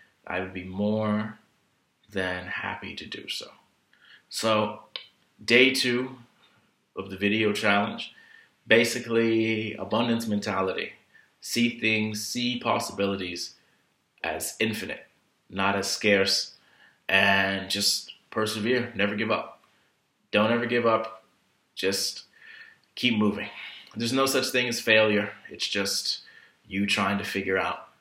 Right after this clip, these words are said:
what you need to do next. So, that's the video for today, day two of the video challenge. Thank you for watching,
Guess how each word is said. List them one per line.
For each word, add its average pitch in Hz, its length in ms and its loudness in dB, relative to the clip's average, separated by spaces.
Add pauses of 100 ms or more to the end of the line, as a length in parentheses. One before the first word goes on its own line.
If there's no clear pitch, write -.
(240)
what 87 260 -4
you 95 80 -4
need 95 160 -4
to 95 60 -8
do 92 120 -8
next. - 420 -10 (520)
So, 90 320 -6 (720)
that's 107 280 0
the 104 80 -6
video 113 580 2
for 107 380 0
today, 117 720 2 (300)
day 101 240 0
two 117 440 -4
of 101 200 -2
the 98 220 -4
video 101 340 0
challenge. 113 600 -2 (680)
Thank 110 280 2
you 120 240 -2 (240)
for 92 400 -4
watching, 98 440 0